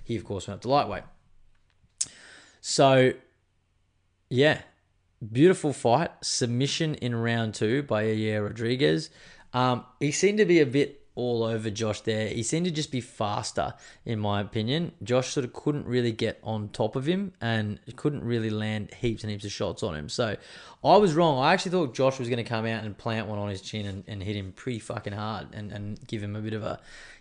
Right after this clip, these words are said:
gonna be a bit of a touch up, if I was honest. Um, I didn't think it was gonna be easy, but that was my predictions. How wrong I was. Submission round two for Yair. He's the new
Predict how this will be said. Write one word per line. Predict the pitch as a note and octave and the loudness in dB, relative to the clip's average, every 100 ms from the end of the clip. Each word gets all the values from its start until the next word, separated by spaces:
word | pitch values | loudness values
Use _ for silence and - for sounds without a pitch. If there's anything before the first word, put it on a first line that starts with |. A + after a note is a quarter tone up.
| - | -6
gonna | C3+ | -2
be | A#2 | -2
a | |
bit | G2+ - | -4 -10
of | |
a | - | -8
touch | - C#3+ - | -2 0 0
up, | - - | -2 -6
if | G#2+ G#2 | -6 -4
I | |
was | G2 | -4
honest. | G2 A#2+ F3+ - - - - - | -2 0 0 -2 -12 -20 -10 2
Um, | B2 A#2+ | 4 4
I | A#2 | 2
didn't | C#3 E3+ | 4 4
think | |
it | D3 | 2
was | A#2+ | 2
gonna | B2 | 2
be | A2 | 4
easy, | A#2+ D#3 A#2 A#2+ | 4 4 4 0
but | B2 G#2 | 0 2
that | A2+ | 2
was | G#2+ A2 | 2 0
my | G#2+ A2 | 0 0
predictions. | A2 G#2 - G#2 F#2+ | 0 -2 -4 -8 -8
How | - A#2 | 0 2
wrong | A#2+ A#2 | 2 0
I | G#2+ | 0
was. | A2 G#2 - | 2 2 0
Submission | A2 B2+ C#3+ | -4 -6 -4
round | C3+ B2+ | -4 -4
two | A2 A#2 | -2 -4
for | G#2+ G#2+ | -2 -6
Yair. | G#2 A2+ D3 D#3 D3+ - - | -4 2 6 4 2 -8 -18
He's | - A2+ G2+ | -4 -2 -2
the | |
new | G#2 | -4